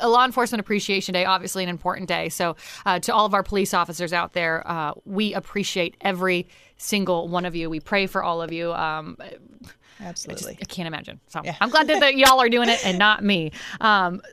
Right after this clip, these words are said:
Speaker 1: Sophia, on another note, something new for twenty twenty-four. I mean, we learned the news kinda broke here on Unholstered. The former, I'm gonna say former, uh, police chief Steve Reed, um, decided to retire here as kicking off twenty twenty-four,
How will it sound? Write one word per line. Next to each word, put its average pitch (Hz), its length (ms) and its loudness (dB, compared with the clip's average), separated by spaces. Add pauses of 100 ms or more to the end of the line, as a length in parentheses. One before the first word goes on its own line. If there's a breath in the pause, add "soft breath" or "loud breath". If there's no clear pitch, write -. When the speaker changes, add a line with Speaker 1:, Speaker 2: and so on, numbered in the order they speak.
(140)
Speaker 1:
Sophia, 294 360 2
on 254 80 4
another 320 320 2
note, 208 420 0 (120)
something 214 420 0
new 190 160 0
for 185 160 -4
twenty 190 320 -4
twenty-four. 185 720 2
I 180 60 0
mean, 180 160 -2
we 190 140 0
learned 190 400 2
the 180 100 -4
news 180 160 0
kinda 180 200 -2
broke 180 260 0
here 185 180 0
on 180 160 2
Unholstered. 170 580 -4 (680)
The 180 280 0
former, 240 380 2
I'm 180 100 -2
gonna 180 100 -2
say 190 140 -6
former, 233 320 -2 (380 loud breath)
uh, 190 160 4
police 190 280 -2
chief 202 240 -2
Steve 202 400 -4
Reed, 240 320 -6 (340 loud breath)
um, 180 260 -2
decided 220 320 -4
to 262 100 -10
retire 285 560 0
here 190 360 0 (140)
as 214 220 0
kicking 226 240 0
off 196 140 2
twenty 226 260 -2
twenty-four, 214 760 0